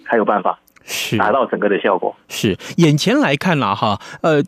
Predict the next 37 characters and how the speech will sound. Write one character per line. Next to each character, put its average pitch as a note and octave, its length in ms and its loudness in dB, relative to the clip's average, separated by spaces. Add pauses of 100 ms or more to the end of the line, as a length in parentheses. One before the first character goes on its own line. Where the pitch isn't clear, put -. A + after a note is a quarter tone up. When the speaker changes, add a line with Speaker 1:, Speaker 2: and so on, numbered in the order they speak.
(100)
Speaker 2:
比 B2 80 4
如 C#3 100 6
说， E3+ 400 2
嗯， C#3+ 280 0
这 F3 100 -2
样 D#3+ 100 0
子 C#3 60 0
来 B2+ 120 0
看 D3 140 0
的 C3 60 0
话， C3+ 160 0
假 A#2+ 160 2
如 D3 200 4
我 B2+ 60 4
们 C3+ 340 0 (180)
从 C#3 280 0
这 D#3 80 0
个 C#3+ 80 0
疫 G#3+ 140 0
苗 C#3 160 2
的 D3+ 80 2
数 G3+ 320 2
量 D3+ 180 2
来 G#2 180 0
看， C3+ 200 0
慢 A#3+ 200 0
慢 A#3 160 2
慢 A3 140 2
慢， G3+ 160 2
其 F3+ 160 0
实 F3+ 100 0
陆 G3+ 220 2
陆 F#3 140 4
续 E3 200 0
续 D3 200 -2
都 D#3 160 2
在， C#3 340 2